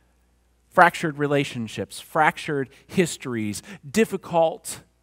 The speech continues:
uh, difficult and perhaps crazy uncles. It's usually a crazy uncle.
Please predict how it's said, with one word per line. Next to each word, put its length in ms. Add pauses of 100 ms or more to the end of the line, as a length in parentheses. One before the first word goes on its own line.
(640)
uh, 320
difficult 640
and 160
perhaps 400 (100)
crazy 640 (140)
uncles. 460
It's 180
usually 300
a 40
crazy 380
uncle. 380